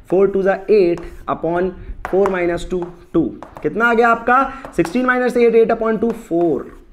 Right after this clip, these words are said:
फ़ोर meter per second square। Per second square क्यों आया?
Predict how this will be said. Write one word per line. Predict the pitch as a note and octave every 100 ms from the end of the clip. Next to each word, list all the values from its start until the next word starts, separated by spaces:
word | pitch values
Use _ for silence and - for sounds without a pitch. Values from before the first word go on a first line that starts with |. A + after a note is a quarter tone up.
| -
फ़ोर | F#3 G3+ G#3+ F3 D#3
meter | D#3 D#3 E3+ E3+ E3
per | E3 E3 E3
second | C#3+ D3 D3
square। | D#3 C#3 E3+
Per | E3+
second | F#3 F#3 F3
square | F#3
क्यों | F#3 F#3
आया? | F#3 A3+ C4